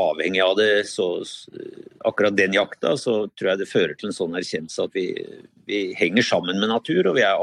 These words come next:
avhengig av naturen i det store og hele. Og kanskje, det er jo litt av hovedgrunnen, altså hvis man blir glad i natur, ønsker man jo også å ta vare på natur.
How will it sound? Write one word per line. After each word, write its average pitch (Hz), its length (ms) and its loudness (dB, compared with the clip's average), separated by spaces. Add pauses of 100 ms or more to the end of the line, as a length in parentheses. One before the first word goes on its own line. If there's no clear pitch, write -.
avhengig 85 420 -4
av 85 220 -4 (580)
naturen 85 400 -4
i 82 60 -6
det - 120 -4
store 85 280 0
og 90 80 -2
hele. 85 240 -4 (760)
Og 120 80 0
kanskje, 123 560 2
det 120 80 4
er 151 80 4
jo 107 160 0
litt 104 240 -6
av 107 240 0
hovedgrunnen, 98 640 -8
altså 131 180 -10
hvis - 160 -10
man 104 120 -8
blir 107 160 -4
glad 92 240 0
i 98 40 -14
natur, 139 400 -6
ønsker - 240 -10
man 95 160 -14
jo 101 80 -8
også 87 160 -12
å - 80 -16
ta 90 120 -8
vare 82 280 -2
på 87 120 -14
natur. 85 320 -12